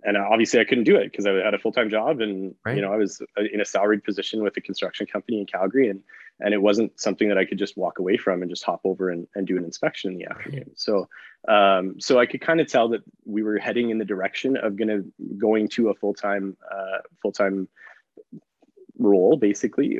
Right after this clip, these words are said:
Speaker 1: for, for the inspector, um, in the company, but I didn't know what that looked like. So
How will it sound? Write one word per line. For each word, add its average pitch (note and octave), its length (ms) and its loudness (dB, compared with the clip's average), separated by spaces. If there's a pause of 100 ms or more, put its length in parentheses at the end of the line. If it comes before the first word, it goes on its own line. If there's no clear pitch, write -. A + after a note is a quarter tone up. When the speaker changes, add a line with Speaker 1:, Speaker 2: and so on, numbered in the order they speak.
Speaker 1:
for, G#2 460 2
for A#2 140 0
the G2+ 100 -2
inspector, G#2 600 0
um, G2+ 340 0
in G#2 140 -6
the G2 80 -4
company, B2+ 400 0
but G#2 340 2 (440)
I A2 100 2
didn't A#2+ 200 4
know A2 160 4
what G#2 340 4
that F2+ 200 -8
looked F2+ 260 -12
like. - 260 -12
So G#2 480 4